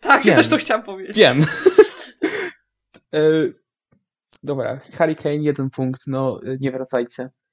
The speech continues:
Speaker 2: E, Zaina, ogromna fa-, faworytka, flop, szczególnie po tym Laście F R O, pię-, pięć punktów w stele, jeden z jury. Już widziałem, że były dramy jakieś, że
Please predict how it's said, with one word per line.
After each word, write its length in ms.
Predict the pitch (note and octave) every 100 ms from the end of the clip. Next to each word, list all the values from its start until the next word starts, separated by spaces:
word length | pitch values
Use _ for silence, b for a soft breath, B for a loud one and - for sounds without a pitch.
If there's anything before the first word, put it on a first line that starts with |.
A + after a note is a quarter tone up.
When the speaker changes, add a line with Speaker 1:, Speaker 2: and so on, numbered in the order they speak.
| _ _ _ _ _ -
Speaker 2:
E, 260 | D3 C#3
Zaina, 460 | C#3+ C#3 B2+ B2 C3+
ogromna 400 | C3 C#3 C3 B2+
fa-, 200 | - B2+
faworytka, 720 | - C3 B2+ A2+ - B2 B2+ _ _
flop, 320 | C3 B2 B2 - _ _ _ _
szczególnie 760 | - C3 C#3 C3 C3 B2+ B2 B2 B2
po 120 | C3
tym 300 | - C3 B2+ B2
Laście 300 | B2 B2 -
F 140 | B2 A#2+
R 100 | A#2
O, 300 | A#2 A#2+ - _ _ _ _
pię-, 200 | C3 B2
pięć 220 | C#3 C3+
punktów 300 | - - C3
w 40 | -
stele, 440 | - A#2+ B2 C#3+ -
jeden 280 | B2+ B2
z 60 | A#2+
jury. 340 | B2+ A#2 B2+ D3+ _ _ _
Już 180 | C3 B2+
widziałem, 500 | C3+ C3 B2+ B2 B2+
że 120 | B2+
były 200 | C3 C3
dramy 420 | C3 B2 A#2+ B2+
jakieś, 380 | C3 - B2+ A#2+
że 260 | B2 A#2